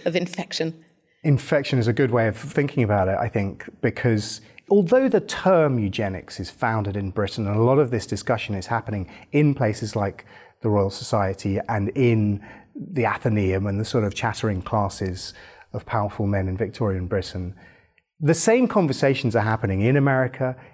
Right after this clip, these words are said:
Speaker 2: in Nazi Germany, in other countries around the world, because these are global phenomena, mass migration, industrialization, and, and so on. I think one of the interesting things is you see the same but different scenarios in different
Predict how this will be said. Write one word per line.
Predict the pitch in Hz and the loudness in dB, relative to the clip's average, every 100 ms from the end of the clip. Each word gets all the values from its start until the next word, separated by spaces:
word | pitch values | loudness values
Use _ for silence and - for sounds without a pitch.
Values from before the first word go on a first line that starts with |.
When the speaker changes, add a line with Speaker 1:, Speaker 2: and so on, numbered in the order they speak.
| - | -2
Speaker 2:
in | 117 135 | 2 4
Nazi | 135 127 127 117 | 4 2 0 -2
Germany, | 110 113 110 117 | 2 2 4 4
in | 127 | 4
other | 143 | 2
countries | 151 135 135 123 104 101 - - - - - | 2 0 -2 0 0 -2 -10 -18 -20 -12 -2
around | 123 117 104 | 2 2 2
the | 104 | 0
world, | 104 117 98 92 | 2 4 4 0
because | 139 - 165 - | -2 2 0 4
these | 180 165 | 2 4
are | 175 | 2
global | 170 - 220 220 160 | 0 0 4 4 4
phenomena, | 104 107 87 76 - - _ _ _ _ | -2 -2 -2 -4 -10 -18 _ _ _ _
mass | - 117 107 - | -8 -2 -2 0
migration, | 98 95 92 - 98 | -2 2 0 0 -4
industrialization, | 92 104 - 92 90 92 90 - 98 - | -2 -4 -2 -2 -2 -2 -4 -4 -6 -4
and, | 123 107 | -6 -4
and | 117 | -6
so | - 104 98 | -2 0 2
on. | 95 85 - - - _ - | 0 -2 -12 -20 -20 _ 0
I | |
think | 247 | 4
one | 190 | 4
of | 135 | 6
the | |
interesting | 170 175 147 135 | 4 4 2 2
things | 110 110 95 | 2 0 0
is | 98 | 0
you | 110 | 0
see | - 143 117 - - - - | 2 2 2 -2 -18 -10 -2
the | |
same | 120 - 165 165 | 0 2 4 4
but | 143 139 135 | 4 2 0
different | 143 - 90 78 - - _ | 0 0 -2 -4 -10 -20 _
scenarios | - 120 107 98 92 85 85 82 90 | -4 0 2 2 2 0 -2 -6 -8
in | |
different | 90 98 - | -6 -6 -8